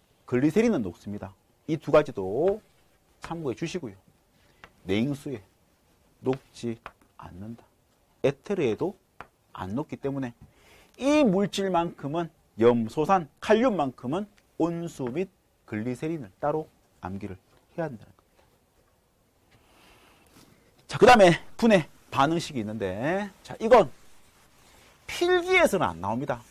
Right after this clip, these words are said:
대신 우리는 필기를 공부를 하는 건 실기를 공부하는 것과 함께 한다는 생각을 하셔야 됩니다. 같은 내용이라서. 자, 지금 얘, 이 물질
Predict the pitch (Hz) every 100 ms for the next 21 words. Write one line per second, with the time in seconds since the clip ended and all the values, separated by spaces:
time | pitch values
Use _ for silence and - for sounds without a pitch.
0 | - - - _ - 123 180 143 180 107
1 | 139 233 247 - _ _ _ - _ _
2 | - 311 302 330 269 180 127 131 175 170
3 | - 196 196 180 185 143 - - - _
4 | - - 277 269 247 269 208 135 113 120
5 | 139 139 135 127 107 - 160 160 165 -
6 | _ _ _ _ _ _ _ _ _ _
7 | _ _ _ _ _ - - 320 311 170
8 | 127 117 107 101 92 139 151 82 82 -
9 | _ _ - - - 123 85 82 76 -
10 | 101 - _ _ _ _ _ _ _ _
11 | _ _ _ _ _ _ _ _ - -
12 | - 123 98 127 208 - _ _ _ _
13 | 90 127 156 - - 196 175 165 156 -
14 | 160